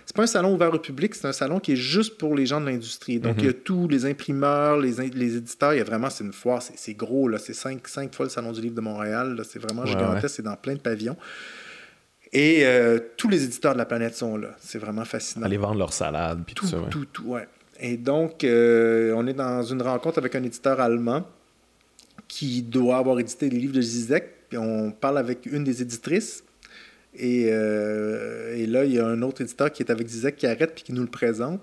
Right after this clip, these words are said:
Speaker 1: Puis là, euh, ce qu'il faut savoir, c'est que ces rencontres-là, on en fait beaucoup, c'est des rencontres commerciales, c'est des pitchs, tu sais, où
Speaker 2: Ok.
Speaker 1: on présente nos livres, puis eux nous présentent, tu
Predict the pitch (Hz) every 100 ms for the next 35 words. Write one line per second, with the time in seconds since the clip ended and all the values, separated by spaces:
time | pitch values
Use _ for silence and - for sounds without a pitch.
0 | - - 113 113 139 139 120 98 - -
1 | - 160 151 131 117 160 190 - - 123
2 | 120 113 117 107 185 160 107 131 123 -
3 | 208 - 123 110 117 165 139 117 - 185
4 | 120 113 - 175 - - - 127 117 110
5 | 131 143 165 165 131 165 190 - 147 151
6 | - 143 147